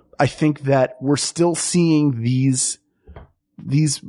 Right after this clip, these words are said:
sites and this, this way of communicating is still in its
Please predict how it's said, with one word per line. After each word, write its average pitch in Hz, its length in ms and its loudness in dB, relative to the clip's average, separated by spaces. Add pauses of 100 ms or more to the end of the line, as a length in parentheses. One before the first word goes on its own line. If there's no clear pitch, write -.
(380)
sites - 560 -2
and 127 240 0
this, 135 360 -2
this 151 300 -2
way 143 240 0
of 147 120 -4
communicating 147 540 0
is 104 80 0
still 127 320 -2
in 120 80 2
its 85 160 -6